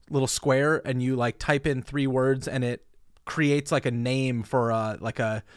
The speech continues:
three meter square plot of land. So the entire world is broken up into these little cubes or into these little squares, and you would say, like, "This square is named door, couch,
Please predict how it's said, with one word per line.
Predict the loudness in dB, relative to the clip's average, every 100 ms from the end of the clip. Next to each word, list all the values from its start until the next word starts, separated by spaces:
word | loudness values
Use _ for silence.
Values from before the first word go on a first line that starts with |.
| _ -20
three | -6 -2 2 2
meter | 2 0 0 -2
square | -2 -4 -2 2 4 4 0
plot | -4 -2 -2 -2
of | -4
land. | -4 -4 -4 -8 -10
So | -6 -4
the | -4 -4 -4
entire | 0 2 2 0
world | -2 0 2 4 2 -2 -4
is | -6 -6
broken | 0 0 2 0
up | -2
into | -4 -6
these | -6 -6
little | -8 -8
cubes | -4 -2 -2 -6 -4
or | 2 2
into | 2 -2
these | -4 -2
little | -2 -2
squares, | -2 0 2 0 -4 -6
and | -4 -2
you |
would | -2 -2
say, | -4
like, | -4 -8 -10
"This | -2 2 2 0
square | -4 -4 -2 -2 -4
is | -6 -6
named | -4 -6 -6 -10 -14 _ 4
door, | 6 8 8 6
couch, | 2 4 6 6 2 -2 -8 -8 -12